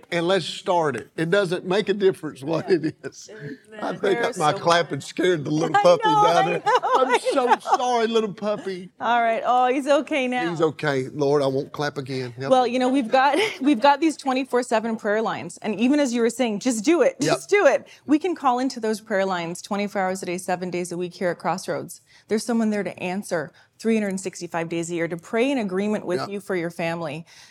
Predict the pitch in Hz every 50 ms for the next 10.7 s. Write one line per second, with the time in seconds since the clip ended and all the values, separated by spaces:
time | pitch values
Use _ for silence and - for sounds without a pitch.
0 | _ - 196 214 214 208 202 240 233 220 202 214 220 214 202 196 190 185 - -
1 | 202 185 190 185 185 185 196 175 175 185 190 - - 190 185 196 190 190 - 214
2 | 208 196 175 170 175 - 190 175 185 185 - 175 170 180 - - 196 196 - -
3 | 143 117 104 180 - _ _ _ _ _ _ _ _ _ - - 233 254 247 220
4 | 202 - - 190 190 196 233 214 208 180 185 175 - _ _ _ - - - 202
5 | 185 190 190 185 170 160 151 143 139 131 123 240 240 247 240 214 208 208 202 202
6 | 180 175 175 165 151 147 175 - _ _ - - - - 190 - 170 175 175 -
7 | - 143 156 160 170 190 196 185 226 240 247 247 214 214 185 202 202 - 233 254
8 | 240 247 247 233 247 226 226 - 226 196 196 220 220 - - - 220 247 254 247
9 | 233 240 240 240 226 233 240 190 202 233 269 - - - 226 220 196 - 208 208
10 | 190 151 - 180 160 151 156 147 135 185 262 233 226